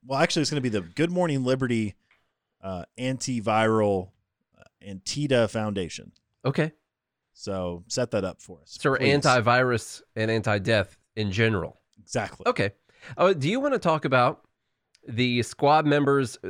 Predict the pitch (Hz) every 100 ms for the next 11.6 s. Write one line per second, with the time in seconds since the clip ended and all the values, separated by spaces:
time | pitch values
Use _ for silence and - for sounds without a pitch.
0 | - 135 131 127 123 131 120 107 120 120
1 | 113 123 110 - 120 110 98 110 131 151
2 | - 104 101 107 101 104 98 107 185 220
3 | 190 196 - _ - 110 110 113 113 110
4 | 120 113 107 107 104 - _ _ _ _
5 | _ 80 73 107 107 123 120 113 117 127
6 | 120 104 127 120 113 - _ _ - -
7 | 170 175 147 113 123 113 113 110 107 107
8 | 104 101 113 101 - 120 107 104 98 107
9 | 127 147 131 120 - - _ _ _ _
10 | _ _ _ 107 110 123 113 101 110 110
11 | 143 190 127 120 131 -